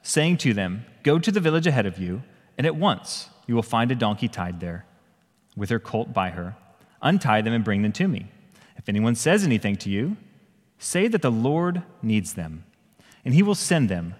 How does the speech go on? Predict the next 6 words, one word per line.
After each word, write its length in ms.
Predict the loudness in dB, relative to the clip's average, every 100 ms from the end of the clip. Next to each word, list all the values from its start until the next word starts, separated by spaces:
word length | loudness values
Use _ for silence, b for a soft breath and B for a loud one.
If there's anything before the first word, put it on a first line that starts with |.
| -18 _
right 200 | 0 0
away." 320 | 0 -4 -8 -14 -20 _ _ _ _ _ _ _ _ _ B B B
So 140 | -2
what's 160 | -2 2
happening 380 | 0 0 -2 0
here? 260 | -2 -4